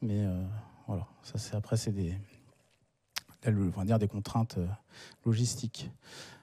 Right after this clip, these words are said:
Alors, sauf pour, voilà, deux mille vingt et un, il y avait un, un résultat intéressant <laughs> dans le sens où, bah, c'est,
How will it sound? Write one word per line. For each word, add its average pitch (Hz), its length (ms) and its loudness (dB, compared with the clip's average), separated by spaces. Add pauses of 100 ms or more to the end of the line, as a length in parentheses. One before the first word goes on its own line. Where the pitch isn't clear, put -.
(180)
Alors, 104 160 4
sauf 127 220 4
pour, 113 160 2
voilà, 113 200 8
deux 113 120 4
mille 117 140 8
vingt 117 240 6
et 120 60 8
un, 135 140 10
il 139 60 10
y - 20 10
avait 101 160 10
un, 104 300 4 (160)
un 117 100 6
résultat 123 360 8
intéressant 123 680 8
<laughs> - 80 -10
dans 117 100 4
le 113 80 6
sens 139 380 4
où, 131 80 8
bah, 117 100 10
c'est, 113 760 8